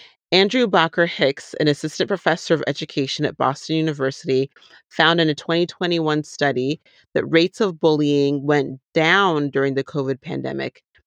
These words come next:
Now, th-, that, maybe that's not surprising. The majority of students were remote and not seeing each other in person. But what is surprising is that rates of cyberbullying also went down. So the study authors felt that this might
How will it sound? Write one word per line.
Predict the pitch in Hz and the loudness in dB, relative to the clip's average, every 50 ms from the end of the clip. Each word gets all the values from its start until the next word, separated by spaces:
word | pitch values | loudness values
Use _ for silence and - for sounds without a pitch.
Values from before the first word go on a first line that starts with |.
| _ _ - | _ _ 0
Now, | 185 185 185 185 | 2 4 4 2
th-, | - - 185 202 196 175 | 0 0 0 0 0 2
that, | 175 196 208 208 | 2 0 2 4
maybe | 202 208 220 | 2 2 2
that's | 226 233 233 - - | 2 2 0 0 -2
not | 185 170 | -4 -2
surprising. | - 226 - - 175 151 143 139 135 139 135 139 156 160 | -4 -6 -4 0 0 2 2 0 0 0 0 2 0 0
The | - 170 | 0 0
majority | 160 160 151 160 151 156 160 180 | 0 0 2 2 2 4 2 2
of | 180 - | -2 -2
students | - - 160 160 147 156 160 160 - - | -4 -2 -2 0 0 0 -2 -4 -4 -2
were | - 151 | 0 0
remote | 147 156 170 175 165 143 139 135 139 139 - | 2 2 0 0 2 2 4 4 4 4 2
and | - 143 143 | 0 -2 0
not | 139 135 135 139 - - - | 2 2 2 2 0 -2 -6
seeing | - - 143 139 139 | -2 -2 0 2 0
each | 143 139 - | 0 0 -2
other | 139 139 139 143 | -2 0 0 -2
in | 143 143 | -2 -2
person. | - - 127 135 - - - 131 139 139 147 151 _ _ _ _ _ _ _ _ - _ - - _ _ | -2 -4 -4 -4 -2 -6 -4 -4 -4 -4 -6 -8 _ _ _ _ _ _ _ _ -20 _ -20 -20 _ _
But | _ 175 175 | _ 2 4
what | 180 175 - | 4 4 4
is | - 220 294 294 | 4 2 2 2
surprising | - 285 - _ 202 160 151 160 151 147 160 160 151 98 | -4 -6 -4 _ 0 2 2 2 2 2 0 0 2 0
is | 135 143 | 0 0
that | 156 92 98 | 0 0 2
rates | 147 156 156 - - | 2 0 0 0 -2
of | 160 135 | -4 -4
cyberbullying | - - - - 175 175 214 226 - 240 202 151 143 147 143 139 143 139 135 135 135 - - _ _ _ | -4 -12 -4 0 0 2 2 2 0 0 0 2 2 0 2 2 0 0 0 0 -2 -4 -8 _ _ _
also | 180 202 269 349 - - - 330 233 | 2 2 2 2 -2 -2 -2 -2 0
went | 165 147 131 - - 139 | 0 0 -2 -4 -4 -6
down. | 143 95 - - - - - 156 _ _ _ _ _ _ _ _ _ _ _ | -6 -6 -6 -8 -10 -12 -14 -16 _ _ _ _ _ _ _ _ _ _ _
So | - 196 | 2 4
the | 190 190 | 4 4
study | 180 - - 214 214 240 277 262 | 2 2 2 2 4 4 2 2
authors | - 185 175 175 165 170 165 156 - | 2 2 2 4 2 2 2 2 -2
felt | - - 160 147 - - _ | -2 0 2 2 2 0 _
that | - 151 - | -2 -2 0
this | - 160 151 - | 0 -2 -2 0
might | - 160 143 - - | 0 0 0 0 -2